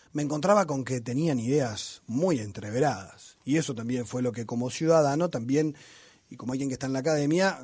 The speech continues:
también te impacta, decís, bueno, quienes tienen que votar,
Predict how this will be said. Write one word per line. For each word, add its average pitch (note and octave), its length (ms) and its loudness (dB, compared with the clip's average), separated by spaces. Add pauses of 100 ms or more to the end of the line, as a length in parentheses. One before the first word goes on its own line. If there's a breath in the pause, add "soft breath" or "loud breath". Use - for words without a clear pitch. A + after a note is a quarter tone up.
también B2 260 -4
te D#3+ 80 -2
impacta, D3 560 4
decís, C3 220 2
bueno, C3+ 280 0
quienes A#2+ 240 -6
tienen D#3+ 240 0
que C#3+ 120 0
votar, D3 500 2